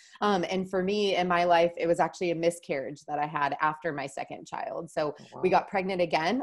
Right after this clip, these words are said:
Speaker 1: I had started freelancing. Um, so I had tried the blogging and all the other <laughs> ways that weren't gonna work for me. Um, and I landed on freelancing and I started and I made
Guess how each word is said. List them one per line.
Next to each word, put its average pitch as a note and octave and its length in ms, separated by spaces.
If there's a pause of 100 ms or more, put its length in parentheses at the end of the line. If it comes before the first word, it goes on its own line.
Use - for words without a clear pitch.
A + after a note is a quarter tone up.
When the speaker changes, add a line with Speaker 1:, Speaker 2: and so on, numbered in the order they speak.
Speaker 1:
I E3+ 60
had E3 140
started E3 440
freelancing. A3 800
Um, D#3+ 240
so F3 120
I E3 40
had D#3 120
tried A#3+ 360 (200)
the C4+ 80
blogging C#4 400
and C4 100
all C4 120
the C#4 140
other C4+ 340 (320)
<laughs> - 0
ways C#4 340
that C#4 140
weren't B3+ 220
gonna C4 140
work A#3 240
for A#3 140
me. G#3+ 300 (240)
Um, G#3+ 220
and A3 140
I G#3+ 200
landed B3 280
on C4 140
freelancing A3+ 500
and F#3 100
I F3+ 60
started C4 480
and G#3 100
I G3 100
made G3+ 360